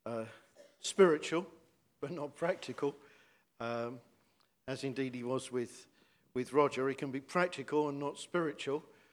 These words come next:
I can simply be too busy. And of course, I think we'd readily see the, the fallacy of, of each of those things. Um, and, uh, the sad thing is,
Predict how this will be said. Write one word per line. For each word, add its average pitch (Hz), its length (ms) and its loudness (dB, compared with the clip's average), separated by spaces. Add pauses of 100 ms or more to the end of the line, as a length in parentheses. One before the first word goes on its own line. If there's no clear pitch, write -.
(240)
I 139 80 -4
can 143 140 -8
simply 156 300 -2
be 156 160 0
too 165 240 -2
busy. 143 420 0 (640)
And 139 120 0
of 135 100 -2
course, 156 260 -2
I 135 100 2
think 147 200 -2
we'd 139 300 -2 (500)
readily 139 640 0
see 147 340 -4
the, 123 260 -4 (440)
the 127 80 -8
fallacy 139 580 2
of, 127 160 -6 (420)
of 127 140 -2
each 143 220 -2
of 131 80 -2
those 131 280 2
things. 131 460 0 (400)
Um, 117 280 0 (800)
and, 123 440 -6
uh, 123 160 -2 (1000)
the 131 40 -8
sad 175 300 8
thing 160 300 0
is, 143 480 0